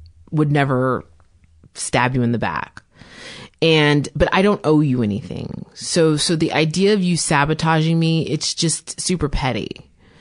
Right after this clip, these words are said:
So just coming to the point in my life where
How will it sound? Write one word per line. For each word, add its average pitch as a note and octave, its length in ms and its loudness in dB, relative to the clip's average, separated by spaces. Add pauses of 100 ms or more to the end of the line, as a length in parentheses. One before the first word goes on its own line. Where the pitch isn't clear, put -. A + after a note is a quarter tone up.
(380)
So F3+ 240 2
just - 480 -2
coming G#3+ 340 2
to G3 120 0
the F3+ 80 0
point F3 260 0
in E3 60 2
my D3+ 140 2
life C#3+ 320 0
where C3+ 360 2